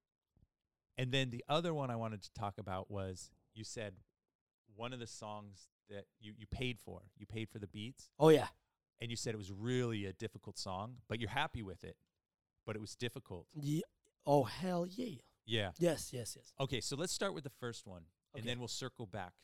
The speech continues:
Speaker 1: to how it was so hard. And I have a theory now
Speaker 2: Okay.
Speaker 1: with humor. Um, so we'll come to that one later, but right now, um,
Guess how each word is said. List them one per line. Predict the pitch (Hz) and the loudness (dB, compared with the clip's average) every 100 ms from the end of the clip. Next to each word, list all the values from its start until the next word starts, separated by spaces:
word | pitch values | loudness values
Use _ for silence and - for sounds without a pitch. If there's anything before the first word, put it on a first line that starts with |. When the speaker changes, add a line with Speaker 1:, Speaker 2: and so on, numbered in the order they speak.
| - | -14
Speaker 1:
to | 95 90 87 _ - - | -10 -10 -12 _ -20 -20
how | - 101 | -10 -8
it | 98 | -8
was | 95 | -12
so | - 92 | -12 -12
hard. | 90 87 82 - | -10 -10 -12 -12
And | 92 | -10
I | |
have | 95 101 98 | -8 -6 -8
a | |
theory | - - 110 92 80 80 _ _ | -10 -10 -10 -10 -14 -20 _ _
now | 92 85 80 _ _ _ - | -16 -16 -16 _ _ _ -4
Speaker 2:
Okay. | 202 - - | 0 0 -2
Speaker 1:
with | 101 | -12
humor. | - 110 98 90 82 _ _ _ _ _ _ _ | -12 -12 -10 -14 -16 _ _ _ _ _ _ _
Um, | 95 90 87 - - | -8 -8 -10 -18 -6
so | 117 | -4
we'll | 104 | -4
come | - 180 | -2 0
to | 175 | 0
that | 151 156 | -2 -2
one | 143 | -6
later, | 127 113 | -6 -6
but | 107 107 - | -8 -14 -8
right | 123 139 123 | -6 -6 -6
now, | 123 117 101 _ _ _ _ _ _ _ | -8 -8 -12 _ _ _ _ _ _ _
um, | 110 101 95 87 | -6 -4 -2 -6